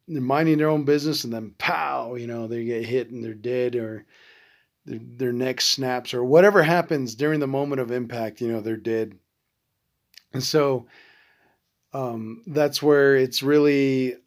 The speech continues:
it's really interesting to think of how these animals play such an important role in how we run our, our, our farms, our ranches,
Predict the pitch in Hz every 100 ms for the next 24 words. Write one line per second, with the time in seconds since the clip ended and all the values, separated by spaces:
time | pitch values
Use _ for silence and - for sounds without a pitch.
0 | _ _ _ _ _ _ 160 214 269 185
1 | 180 156 143 147 135 123 135 123 120 -
2 | 160 156 143 117 120 - 147 165 156 160
3 | 143 139 160 139 123 117 143 135 - 135
4 | - 120 113 139 131 123 117 120 131 117
5 | 110 127 123 113 107 104 _ _ _ _
6 | _ _ - 127 127 123 120 123 123 120
7 | 120 117 117 - _ _ _ - 131 135
8 | 135 127 120 113 110 - _ _ _ _
9 | _ _ _ _ - 117 113 110 107 98
10 | _ _ _ - _ _ - _ _ 123
11 | 120 110 104 - 160 175 175 185 165 139
12 | 131 123 120 139 160 160 180 170 160 151